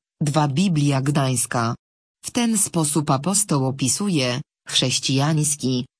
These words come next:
postęp. Zwraca się bowiem do tych, którzy już są chrześcijanami. Życie chrześcijańskie nie oznacza stania w miejscu, lecz przechodzenie od tego, co dobre, do tego,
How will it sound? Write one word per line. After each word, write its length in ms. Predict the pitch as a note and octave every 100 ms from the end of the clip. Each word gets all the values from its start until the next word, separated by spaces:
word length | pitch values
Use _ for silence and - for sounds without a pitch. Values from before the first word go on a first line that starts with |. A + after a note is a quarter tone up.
| -
postęp. 580 | D#3+ D3 - C3 A#2+ - - _ -
Zwraca 460 | C#3 F3+ A3+ D#3+
się 180 | D3 C#3
bowiem 400 | C3+ C#3 C#3+ C3+
do 100 | C#3+
tych, 440 | C3+ C3+ G3+ - - _ _
którzy 320 | - E3+ C#3+
już 200 | C#3+ C3+
są 260 | - D3 C3+
chrześcijanami. 960 | - C3+ C3+ D3+ C3+ C#3 D3+ B2+ C3 B2 _ _ _ _ E3+
Życie 340 | E3+ E3+ E3
chrześcijańskie 960 | C#3+ C#3+ C3 - B2+ B2+ F3 - - C3+
nie 140 | C3+
oznacza 500 | C3 D3 F#3+ G#3 C#3
stania 400 | C3 E3 E3+ C#3
w 80 | B2
miejscu, 680 | C3+ C#3 C3+ - - A#2+ B2 - _
lecz 260 | D3+ D3 D3
przechodzenie 720 | - D3 C#3 C3 D3 F3 D#3
od 200 | - -
tego, 500 | - G#3 C#3+ B2+ B2+ - _
co 200 | - A#3+
dobre, 520 | G3 E3 D3 C3 B2 C#3 _ -
do 200 | D3 C#3+
tego, 540 | C#3 G#3 E3 C#3 B2+